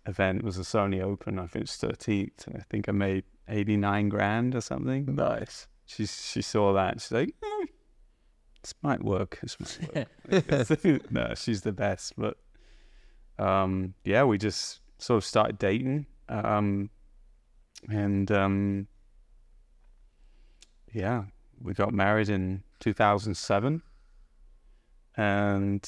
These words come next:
Speaker 1: in Greece, she's, her parents were born in Greece. Uh, she's Greek American, and
Speaker 2: Probably a beautiful
Speaker 1: Ant-
Speaker 2: wedding.
Speaker 1: Antonopoulos is her surname, and did a lot of the whole Greek family gatherings and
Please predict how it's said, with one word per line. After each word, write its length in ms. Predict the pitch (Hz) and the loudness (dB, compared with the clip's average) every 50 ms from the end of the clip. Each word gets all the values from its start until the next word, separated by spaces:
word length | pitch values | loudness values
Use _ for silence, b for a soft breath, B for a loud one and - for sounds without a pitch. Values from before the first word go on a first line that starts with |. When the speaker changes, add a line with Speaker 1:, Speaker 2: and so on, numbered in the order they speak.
| - - - | -10 -8 -4
Speaker 1:
in 200 | - 107 98 - | 0 0 0 2
Greece, 480 | 107 107 117 143 - - - - - - | 4 4 4 4 2 -2 -8 -10 -10 -10
she's, 720 | - - 113 104 90 - - - - - - - - - - | -6 -4 -2 -2 -2 -4 -6 -8 -10 -10 -10 -12 -12 -10 -10
her 100 | 110 101 | -8 -6
parents 680 | - 110 107 104 101 107 - - - - - - - - - | -2 0 0 2 0 -2 -4 -6 -8 -8 -8 -10 -10 -10 -8
were 140 | - 110 92 | -6 -6 -4
born 240 | - 113 107 104 104 | -2 -2 -2 -2 -2
in 60 | 98 | -2
Greece. 500 | - 113 104 107 107 - - - - - | -2 0 0 0 0 -2 -4 -10 -8 -8
Uh, 160 | - - 107 | -8 -8 -8
she's 420 | - - - - 98 - - - - - | -8 -8 -8 -8 -8 -8 -10 -14 -10 -6
Greek 220 | - 117 107 - | -4 -4 -4 -2
American, 600 | - 98 98 101 107 104 104 - - 113 110 113 110 | -2 -4 -4 -4 -4 -6 -4 -2 -2 0 0 0 0
and 240 | 101 98 98 98 - | 0 0 -2 -2 0
Speaker 2:
Probably 220 | - 117 110 104 | 2 2 2 2
a 40 | 98 | 2
beautiful 480 | - - 98 95 98 95 - 98 - - | 0 0 0 2 0 0 -2 -2 -2 0
Speaker 1:
Ant- 120 | - 98 | 0 0
Speaker 2:
wedding. 160 | 104 107 110 - _ _ - | 2 0 -2 -4 _ _ -4
Speaker 1:
Antonopoulos 1080 | 117 110 110 104 - - 104 101 101 98 - 113 107 117 127 - - - - - - | -2 -2 -2 0 0 0 0 0 0 0 0 0 0 0 -2 -6 -8 -10 -10 -10 -10
is 120 | 107 107 113 | -10 -8 -8
her 140 | 110 110 | -8 -8
surname, 600 | - - - 113 110 107 110 110 113 120 123 123 | -6 -4 -2 -2 0 0 -2 -2 -4 -4 -4 -6
and 160 | 113 107 104 101 _ _ _ - _ b b b b b b b b b b b b b b b b b b b b _ _ - | -6 -6 -8 -10 _ _ _ -20 _ b b b b b b b b b b b b b b b b b b b b _ _ 0
did 120 | 120 117 | 2 4
a 60 | 120 | 6
lot 160 | 117 113 113 | 6 8 6
of 80 | 117 113 | 6 6
the 80 | 113 101 | 4 4
whole 240 | 95 117 113 110 | 6 6 6 4
Greek 360 | 107 - - 113 113 117 - - | 4 2 2 2 2 2 0 -2
family 720 | - - 113 107 110 110 110 110 110 110 107 107 107 104 - | 0 4 4 4 4 4 2 2 2 0 0 0 -2 -2 0
gatherings 680 | - 113 104 107 101 113 113 113 117 123 120 110 - - | 2 2 2 2 2 0 0 0 0 0 -2 -4 -4 -4
and 300 | 101 98 98 95 95 | -4 -4 -4 -4 -6